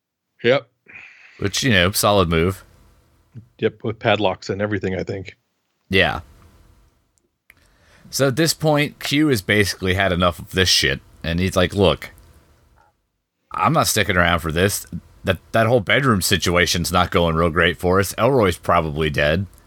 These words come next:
Speaker 1: Yeah. I mean, like, they don't even, like,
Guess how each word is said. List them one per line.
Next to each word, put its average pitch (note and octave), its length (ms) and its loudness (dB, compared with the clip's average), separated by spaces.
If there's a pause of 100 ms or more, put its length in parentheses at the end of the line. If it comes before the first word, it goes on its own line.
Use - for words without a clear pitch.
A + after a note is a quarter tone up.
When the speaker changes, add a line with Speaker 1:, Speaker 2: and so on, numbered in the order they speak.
(800)
Speaker 1:
Yeah. D#3 280 0 (1000)
I E3 80 -2
mean, F#3 200 2
like, E3+ 220 -2
they F#3 120 0
don't B3+ 200 -2
even, E3+ 260 -2
like, D3+ 220 -2